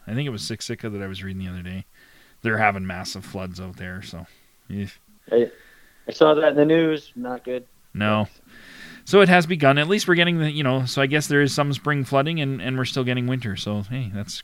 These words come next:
Speaker 1: fantastic. Um, but
Speaker 2: Life on the prairies.
Speaker 1: <laughs>
Speaker 2: Yeah.
Speaker 1: Yeah, that's right.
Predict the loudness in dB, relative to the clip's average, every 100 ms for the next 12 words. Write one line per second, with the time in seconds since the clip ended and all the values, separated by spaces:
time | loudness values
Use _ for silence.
0 | _ -10 -8 -10 -12 -14 -20 -20 _ _
1 | _ _ _ _ _ _ -14 -10 -8 -8
2 | -2 0 2 2 0 -6 -18 -6 -4 -2
3 | -6 -6 -6 -6 -8 -14 -14 -12 -8 -2
4 | -2 0 -4 -4 -8 -8 -6 -4 -4 -8
5 | -10 -14